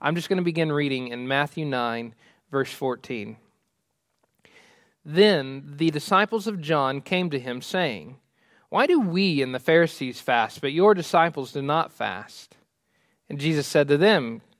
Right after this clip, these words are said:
"Can the wedding guests mourn as long as the bridegroom is with them? The days will come when the bridegroom is taken from them,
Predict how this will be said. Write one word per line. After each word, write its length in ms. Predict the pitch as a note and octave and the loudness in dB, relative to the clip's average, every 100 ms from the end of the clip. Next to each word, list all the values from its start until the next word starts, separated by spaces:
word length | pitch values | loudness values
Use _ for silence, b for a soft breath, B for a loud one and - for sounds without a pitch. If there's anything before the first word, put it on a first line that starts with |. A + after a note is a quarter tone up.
| _ _ | _ _
"Can 180 | C3+ C3+ | -2 0
the 100 | A#2+ | 0
wedding 360 | A2+ A#2 C#3+ | 0 0 -2
guests 360 | D#3 E3+ G3+ - | 2 2 2 -6
mourn 320 | B2+ B2 C#3 | -4 -2 2
as 200 | E3 - | 0 0
long 220 | C3+ C3+ | 0 0
as 120 | C3 - | -2 -4
the 120 | C3 | -2
bridegroom 580 | C3 B2+ C3 C#3 D#3+ E3 | 2 2 2 -2 -2 -2
is 160 | C3 | -2
with 180 | C3 C#3 | -2 -2
them? 280 | G#3+ B3 B3+ _ _ _ _ _ _ _ _ _ _ _ _ | -4 -4 -8 _ _ _ _ _ _ _ _ _ _ _ _
The 220 | D3+ E3 | 2 4
days 400 | D#3+ F#3 G#3 G#3 | 6 6 6 4
will 160 | A3 G#3 | -2 -2
come 640 | - - F3 A2+ A2+ A#2 _ _ _ _ _ _ | -4 -2 -2 -2 -8 -20 _ _ _ _ _ _
when 200 | D3 D3+ | -6 -4
the 80 | C#3 | 0
bridegroom 640 | D3 D#3 E3 D3 D3 C#3 | 4 4 4 -2 -4 -4
is 160 | C3 - | -6 -6
taken 400 | - C#3+ A#2+ A#2 | -4 -2 -4 -12
from 260 | - G#2+ | -10 -10
them, 240 | G#2 G#2+ | -12 -14